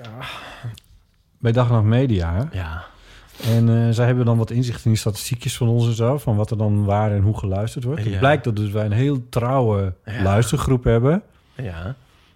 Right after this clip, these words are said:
Speaker 1: Ehm,
Speaker 2: Zullen
Speaker 1: dat
Speaker 2: we
Speaker 1: een
Speaker 2: de-, ja.
Speaker 1: bizar hoog aantal daarvan ook geabonneerd is op de Eeuw van de Amateur. Dus daar hoeven we niet meer een oproep toe te doen.
Speaker 2: Ja. Ze
Speaker 1: Maar
Speaker 2: zijn ook allemaal heel knap.
Speaker 1: dat het,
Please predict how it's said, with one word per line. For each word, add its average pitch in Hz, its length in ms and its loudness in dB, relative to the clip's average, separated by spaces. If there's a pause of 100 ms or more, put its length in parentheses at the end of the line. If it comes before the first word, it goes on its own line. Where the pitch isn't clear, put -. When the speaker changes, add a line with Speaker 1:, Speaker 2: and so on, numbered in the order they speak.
(220)
Speaker 1:
Ehm, 110 440 2 (1040)
Speaker 2:
Zullen 127 280 -4
Speaker 1:
dat 139 100 0
Speaker 2:
we 127 60 0
Speaker 1:
een 120 60 -6
Speaker 2:
de-, 123 60 -6
ja. 104 220 -4
Speaker 1:
bizar 139 500 2
hoog 117 360 4
aantal 123 400 4
daarvan 107 480 2
ook 107 180 0
geabonneerd 110 500 2
is 135 120 0
op 104 80 -4
de 107 100 -4
Eeuw 101 80 0
van 98 120 -2
de 90 60 2
Amateur. 92 460 0 (120)
Dus 90 160 -2
daar 101 160 4
hoeven 90 200 2
we 95 60 4
niet 92 140 4
meer 92 120 2
een 98 80 -2
oproep 117 340 -6
toe 95 120 -12
te 98 120 -10
doen. 98 160 -6
Speaker 2:
Ja. 90 240 -10 (880)
Ze 117 80 -4
Speaker 1:
Maar 113 200 2
Speaker 2:
zijn 123 240 -4
ook 117 80 -6
allemaal 104 180 -2
heel 90 120 -4
knap. 127 420 -4 (220)
Speaker 1:
dat 113 140 2
het, 120 180 -2